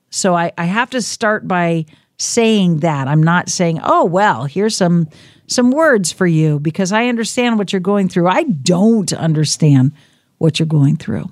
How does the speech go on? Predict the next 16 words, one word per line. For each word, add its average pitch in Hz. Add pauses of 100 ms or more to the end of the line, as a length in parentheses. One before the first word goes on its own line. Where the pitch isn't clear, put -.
(520)
But 220
I 254
do 247
know 254
this. - (1300)
You're 202
alive. 156 (800)
You 185
said 220
the 220
surgery 170
saved 156
your 151
life. 127
You're 185
alive, 196